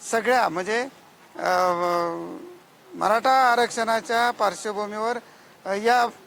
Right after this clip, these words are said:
बाब-, या संदर्भातलं वक्तव्य झालं असावं असं मला वाटतंय. आणि बाकीचा जो समाज आहे, ओबीसी समाज आहे किंवा इतर समाज, त्याने खचून न जाता आपल्याला धीरानं पुढं जायचं आहे, सगळ्यांना सोबत घेऊन जायचं आहे,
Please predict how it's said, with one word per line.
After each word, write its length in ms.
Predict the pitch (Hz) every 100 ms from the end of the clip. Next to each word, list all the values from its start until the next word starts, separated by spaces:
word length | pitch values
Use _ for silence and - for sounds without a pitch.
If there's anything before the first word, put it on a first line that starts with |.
| - 185
बाब-, 320 | 208 190 -
या 140 | 208
संदर्भातलं 540 | 220 208 190 180 185 190
वक्तव्य 480 | 180 - 170 196 220 - - - - 170
झालं 200 | 170 190
असावं 400 | 180 196 175 175
असं 120 | 175
मला 160 | 165
वाटतंय. 360 | 160 - - 202 - - - - -
आणि 440 | 160 170 180 220 254 - - - - - - - -
बाकीचा 420 | 185 196 262 262
जो 120 | 247
समाज 360 | 226 208 185 151
आहे, 100 | 143
ओबीसी 400 | 156 170 185 185
समाज 300 | 180 160 143
आहे 160 | 135
किंवा 300 | 131 165 165
इतर 180 | 175 -
समाज, 300 | 156 165 151 - - - - -
त्याने 300 | 190 190 220 233
खचून 280 | 196 208 190
न 100 | 185
जाता 400 | 160 139 156 190 196 - - -
आपल्याला 360 | 165 180 202 208
धीरानं 440 | 180 185 175 156 160 - - -
पुढं 220 | 208 220 233
जायचं 300 | 202 180 196
आहे, 60 |
सगळ्यांना 320 | 196 185 196
सोबत 260 | 196 196 190
घेऊन 260 | 170 190 170
जायचं 260 | 156 -
आहे, 120 | -